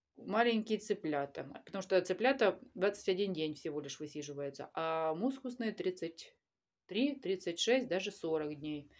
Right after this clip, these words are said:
Смотря какая погода. Поэтому посмотрим.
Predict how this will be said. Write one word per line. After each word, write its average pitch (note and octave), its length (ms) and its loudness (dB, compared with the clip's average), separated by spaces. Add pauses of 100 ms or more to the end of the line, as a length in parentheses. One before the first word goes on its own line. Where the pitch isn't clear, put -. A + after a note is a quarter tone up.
(320)
Смотря F#3+ 320 0
какая F#3+ 260 2
погода. C3+ 500 -2
Поэтому A3+ 440 2
посмотрим. D#3 680 -4